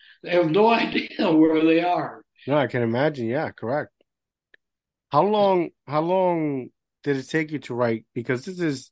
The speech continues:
Speaker 2: basically history.
Speaker 1: I, I, I, like I told you, I,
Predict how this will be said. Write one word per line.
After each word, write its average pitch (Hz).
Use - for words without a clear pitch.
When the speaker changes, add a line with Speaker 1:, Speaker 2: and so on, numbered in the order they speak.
Speaker 2:
basically 127
history. 117
Speaker 1:
I, 247
I, 202
I, 175
like 190
I 190
told 262
you, 220
I, 190